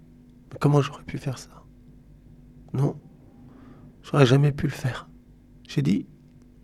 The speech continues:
Je peux pas faire ça, désolé. Je peux pas, ne m'en veux pas. » Mais il a cassé la main de ta mère. Il m'encourageait pour que je le fasse.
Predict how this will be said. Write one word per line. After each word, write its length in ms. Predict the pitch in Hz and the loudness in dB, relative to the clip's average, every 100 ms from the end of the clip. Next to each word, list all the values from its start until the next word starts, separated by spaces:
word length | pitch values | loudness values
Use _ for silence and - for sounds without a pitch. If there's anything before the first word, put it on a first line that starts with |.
| - | -12
Je 80 | 147 | -4
peux 140 | 131 | -2
pas 200 | 147 156 | 0 0
faire 220 | - 139 | -2 -8
ça, 280 | 131 143 131 - - | -10 -10 -10 -14 -20
désolé. 320 | - - 127 - - - - - - - - - - | -10 -6 -6 -6 -18 -20 -20 -20 -20 -20 -20 -20 -18
Je 100 | - | -8
peux 140 | - | -6
pas, 240 | 147 139 - - - - - | -4 -6 -6 -20 -20 -12 -4
ne 60 | |
m'en 120 | 143 | -2
veux 140 | 127 135 | -2 -2
pas. » 220 | - - - - - - - - - - - - - - - - - - - - - - - - - - - - - | -8 -10 -20 -20 -20 -20 -20 -20 -20 -20 -20 -20 -20 -20 -20 -20 -20 -20 -20 -20 -20 -20 -20 -20 -20 -20 -20 -20 -2
Mais 120 | 151 | 0
il 140 | 135 151 | 2 2
a 40 | |
cassé 320 | 147 135 - | 2 -2 0
la 100 | 147 | 0
main 180 | 147 151 | 0 -2
de 80 | 131 | -4
ta 180 | - 143 | -6 -6
mère. 340 | 175 - - - - - - - - - - - - - - - | -6 -12 -20 -20 -20 -20 -20 -20 -20 -20 -20 -20 -20 -20 -20 -6
Il 60 | 131 | 2
m'encourageait 560 | 135 - 143 139 147 - - | 2 4 4 4 0 -4 -14
pour 100 | - | -10
que 100 | 156 | -6
je 120 | 139 | -6
le 80 | 131 | -8
fasse. 340 | - - - | -12 -20 -20